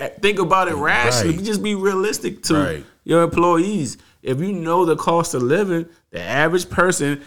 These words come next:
Speaker 1: is gonna take about forty, fifty, sixty thousand dollars to have a, a reasonable
Speaker 2: Reasonable.
Speaker 1: kind of a,
Speaker 2: Right.
Speaker 1: kind of a stay in afloat lifestyle.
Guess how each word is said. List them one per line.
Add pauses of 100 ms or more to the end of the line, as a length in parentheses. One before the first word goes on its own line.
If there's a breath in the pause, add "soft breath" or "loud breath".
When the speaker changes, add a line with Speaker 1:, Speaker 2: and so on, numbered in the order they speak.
(140 loud breath)
Speaker 1:
is
gonna
take
about
forty,
fifty,
sixty
thousand
dollars
to
have (460 soft breath)
a, (340 loud breath)
a
reasonable (220)
Speaker 2:
Reasonable.
Speaker 1:
kind
of
a,
Speaker 2:
Right.
Speaker 1:
kind
of
a
stay
in
afloat
lifestyle.